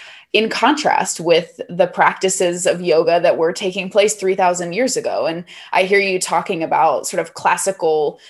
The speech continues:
yoga that, you know, even though we are, we are in a westernized lineage, we have been taught that yoga does go beyond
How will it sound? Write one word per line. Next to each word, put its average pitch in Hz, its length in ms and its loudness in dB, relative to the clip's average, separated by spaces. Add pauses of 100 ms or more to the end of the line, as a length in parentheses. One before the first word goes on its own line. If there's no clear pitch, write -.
yoga 180 600 2
that, 156 260 0
you 175 80 -8
know, 151 220 -8
even 226 260 -2
though 196 160 4
we 180 200 -4
are, 156 520 0
we 202 140 2
are 214 160 6
in 190 100 0
a 175 60 -2
westernized 160 800 -6
lineage, 156 580 -8
we 185 140 -8
have 180 400 -2
been 170 360 -4 (360)
taught - 600 4
that 170 400 0
yoga 185 300 4
does 165 240 -2
go 180 180 2
beyond 147 680 -8